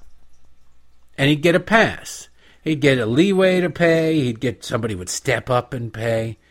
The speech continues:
It's just a disturbing commentary on society that this clown can do all of this stuff and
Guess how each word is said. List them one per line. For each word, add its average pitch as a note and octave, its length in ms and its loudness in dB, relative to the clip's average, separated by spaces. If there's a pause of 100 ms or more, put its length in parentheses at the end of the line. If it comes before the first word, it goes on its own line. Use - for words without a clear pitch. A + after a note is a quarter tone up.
(640)
It's - 240 -4
just G#3+ 300 2
a E3+ 40 -2
disturbing C#3+ 1000 -2 (520)
commentary B2 920 0
on A2 280 -6
society A#2+ 760 -2
that G2 160 -12
this B2+ 200 -4
clown G#2+ 520 -4 (540)
can C#3+ 180 2
do D#3+ 320 4
all B2+ 240 4
of A2 120 -2
this G#2 200 0
stuff - 540 -8 (720)
and D#3 160 2